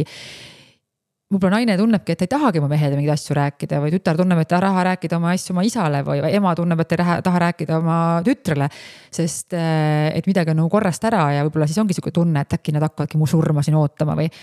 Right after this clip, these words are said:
Ja ma arvan, et võib-olla ka teisalt jälle see on äkki hea moment, kus aru saada või selline tõehetk, kus aru saada, et kui sihuke moment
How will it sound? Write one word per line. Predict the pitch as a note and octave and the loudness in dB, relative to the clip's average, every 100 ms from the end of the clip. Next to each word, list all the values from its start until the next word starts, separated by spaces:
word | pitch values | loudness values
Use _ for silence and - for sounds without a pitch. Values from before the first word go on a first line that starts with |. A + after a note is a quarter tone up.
| - - - - | -20 -20 -16 -4
Ja | F#3 | 0
ma | |
arvan, | A#3+ C#4 F3+ | 2 2 0
et | F3 | 0
võib-olla | E3+ E3 | 0 0
ka | F3 E3+ | 0 0
teisalt | A3 A#3 G3+ | 0 -2 0
jälle | E3+ | 0
see | E3+ | 0
on | F#3 F#3+ | 0 0
äkki | F3+ | 0
hea | G#3+ F#3+ | 2 2
moment, | F3 A3 G#3 | 2 2 0
kus | D#3+ F#3+ | -2 0
aru | G3 | 0
saada | D#3+ D#3 D3+ D#3 D#3 D#3 D3+ | 2 0 0 0 0 0 0
või | |
selline | F3 E3 D#3+ | -2 -2 0
tõehetk, | G#3+ G3 D#3 F#3+ - - | 0 0 0 -2 -6 -10
kus | D#3 F3+ | -4 0
aru | F#3+ D#3 | 0 0
saada, | D3+ | 0
et | D#3+ | -2
kui | F3+ | -2
sihuke | - | 0
moment | D#3+ F#3 | 2 2